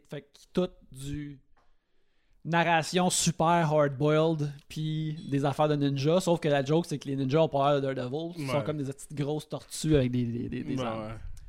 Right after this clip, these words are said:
Speaker 1: Bref, c'est merveilleux. Euh, je suis, euh, je, c'est ça, il y a comme une vague, là, avec, avec Turtles qui est, qui est sur Netflix,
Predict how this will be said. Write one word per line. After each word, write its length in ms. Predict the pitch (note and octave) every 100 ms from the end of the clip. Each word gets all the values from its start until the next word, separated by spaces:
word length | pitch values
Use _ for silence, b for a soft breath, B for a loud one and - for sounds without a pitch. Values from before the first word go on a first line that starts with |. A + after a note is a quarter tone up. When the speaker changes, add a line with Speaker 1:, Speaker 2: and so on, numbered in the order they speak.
| -
Speaker 1:
Bref, 160 | B2+ C#3
c'est 100 | C#3+
merveilleux. 340 | C#3+ B2+ C#3 - B B B B B
Euh, 800 | E3 F#3 G3 G#3 G#3 G#3 G#3 G#3 - - E3 C#3+ E3+ F3
je 80 | F3+ D#3 - C3+
suis, 480 | - - E3+ F3 E3+
euh, 240 | D3+ D#3+
je, 100 | -
c'est 280 | - - -
ça, 80 | A#3
il 100 | G#3
y 60 |
a 40 | F#3
comme 140 | A#3+
une 120 | A#3+ E3
vague, 280 | G3+ A3+
là, 120 | G#3 G3+
avec, 240 | E3 E3 D#3+ D3
avec 260 | D3 F3+
Turtles 440 | - G3+ F3+ A3 G#3
qui 140 | F3+ E3
est, 160 | D#3+ D#3+ _ _ _ _ _
qui 160 | -
est 40 | E3
sur 180 | - F3
Netflix, 640 | E3+ - G3 G3+ G3+ -